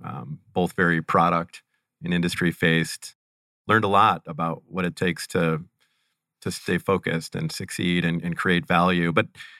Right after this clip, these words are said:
and, and proud to be not just a front row seat,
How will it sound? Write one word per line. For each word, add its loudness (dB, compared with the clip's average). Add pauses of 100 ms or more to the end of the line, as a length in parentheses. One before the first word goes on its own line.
(120)
and, 2
and -2
proud 4
to -4
be -2 (520)
not 0
just -2
a -4
front 2
row 0
seat, 0